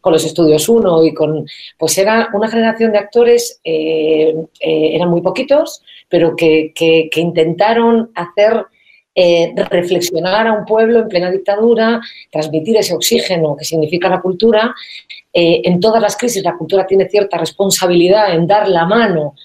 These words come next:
al espíritu de esos seres humanos encerrados y ensombrecidos por la crisis que sea, y en esta ocasión nos ha tocado a nosotros, ¿no?, vivir eso. Y yo creo que siempre hay una respuesta y que el ciudadano se entera de todo, que el espectador es profundamente inteligente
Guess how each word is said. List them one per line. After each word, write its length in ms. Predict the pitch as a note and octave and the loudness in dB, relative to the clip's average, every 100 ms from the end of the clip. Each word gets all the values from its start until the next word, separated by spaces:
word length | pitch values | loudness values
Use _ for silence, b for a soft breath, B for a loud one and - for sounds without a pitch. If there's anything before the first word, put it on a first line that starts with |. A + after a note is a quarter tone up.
| B B B - | B B B -6
al 180 | D#3 D#3 | 0 2
espíritu 640 | D#3 - A3 G#3 F3+ F3 | 0 0 0 2 0 0
de 60 | F3 | 0
esos 180 | F#3 | 0
seres 240 | F3 E3+ D#3+ | 0 -2 0
humanos 300 | F3 F#3 E3+ | -2 -2 -2
encerrados 800 | E3 - E3 G#3+ F#3+ D#3 D3+ D3+ | -4 0 0 2 2 -2 -4 -6
y 200 | D3+ D3 b | -6 -8 b
ensombrecidos 800 | F#3 E3+ E3+ D#3 D#3 A3 G#3+ D#3+ | -2 -2 -2 0 0 2 2 0
por 140 | - D3+ | -4 -6
la 80 | |
crisis 260 | D3+ D#3 E3+ | -6 -6 -6
que 80 | F#3 | -4
sea, 320 | - G3 G#3 G3+ B B | 0 2 2 -2 B B
y 80 | D#3 | -4
en 60 | |
esta 220 | E3+ E3 F#3 | -4 -4 -4
ocasión 300 | F#3 F3+ G3+ | -4 -2 -4
nos 140 | E3 | -4
ha 40 | |
tocado 300 | E3 D#3+ D#3 | -6 -2 0
a 60 | C#3 | 0
nosotros, 480 | C#3+ - G3 C#3+ D3 | -4 -10 -8 -8 -4
¿no?, 160 | G3+ | -4
vivir 280 | F#3 D3+ D3 | 0 2 2
eso. 280 | D3 - - B B B | 0 -4 -10 B B B
Y 120 | F#3 | 2
yo 100 | A3+ | 2
creo 220 | A#3 B3 | 2 2
que 80 | A3+ | 0
siempre 380 | - A#3+ A#3 G#3+ | 0 0 2 0
hay 60 | |
una 160 | F#3+ F3 | -2 -2
respuesta 540 | D#3 - D#3+ D#3 - | -4 -4 -4 -4 -4
y 60 | D#3 | -8
que 80 | D#3 | -8
el 80 | D#3 | -4
ciudadano 420 | E3+ F3+ G#3+ A3+ | 0 2 2 0
se 80 | G3 | -4
entera 400 | E3 - G3+ G#3 | -6 0 2 2
de 100 | D#3 | 0
todo, 340 | E3 D#3+ D#3 | 0 2 2
que 80 | E3+ | -4
el 40 | |
espectador 520 | D#3+ C#3 - E3 G#3+ - B B | -12 _ -6 -2 -2 -4 B B
es 120 | - | -4
profundamente 500 | A3 A3+ G#3 G3 G#3+ | -4 -2 0 0 0
inteligente 720 | G3+ D#3+ C#3+ F3+ E3+ D#3+ D3 | -2 -2 -2 -2 0 0 -2